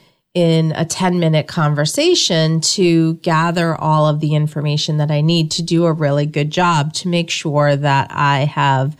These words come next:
thoroughly vetted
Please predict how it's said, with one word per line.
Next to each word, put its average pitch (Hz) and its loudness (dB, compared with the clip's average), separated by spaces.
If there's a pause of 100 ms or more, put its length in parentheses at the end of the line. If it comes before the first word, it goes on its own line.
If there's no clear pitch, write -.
(460)
thoroughly 165 0 (840)
vetted 170 -2